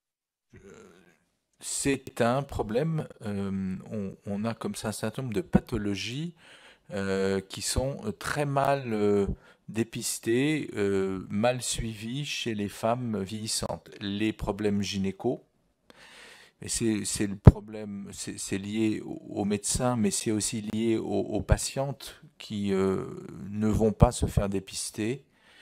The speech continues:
qui hésitent, bon, pour des raisons évidentes, mais pour d'autres raisons aussi, un peu culturelles, négligent. Alors, on peut avoir un cancer du sein à quatre-vingts ans, voire un cancer du col de l'utérus.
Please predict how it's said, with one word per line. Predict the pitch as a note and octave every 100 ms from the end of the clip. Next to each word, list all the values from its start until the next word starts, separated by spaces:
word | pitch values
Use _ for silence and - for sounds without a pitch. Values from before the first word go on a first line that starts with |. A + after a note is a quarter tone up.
| - - _ -
qui | G2
hésitent, | G#2 G2+ G2+ A#2+ - -
bon, | F2+ F#2+
pour | - F2+
des | E2+
raisons | F#2 F#2 G#2+
évidentes, | A#2 G#2+ G2+ G2+ A#2 -
mais | G#2 F2+
pour | - F2+
d'autres | A2 -
raisons | A2 G#2 G#2+
aussi, | G2 - G2+
un | G#2
peu | -
culturelles, | - - - - G#2+ F#2+ G2+ A2
négligent. | G2 G2+ A2 G2 G2 A2 C#3 A2
Alors, | F2+
on | F#2+
peut | F#2 -
avoir | G#2 G2+
un |
cancer | - G2 - G2+
du | G2+
sein | F2 A2 G2 - - - -
à | F#2
quatre-vingts | G#2 - - F#2+ F#2+ F#2
ans, | A2 D3+
voire | D3+ G2
un | F#2
cancer | F#2+ F#2 G#2
du | F#2+ F#2+
col | A2 G2
de | F#2+
l'utérus. | F#2 - G2 F#2+ C3+ G3 -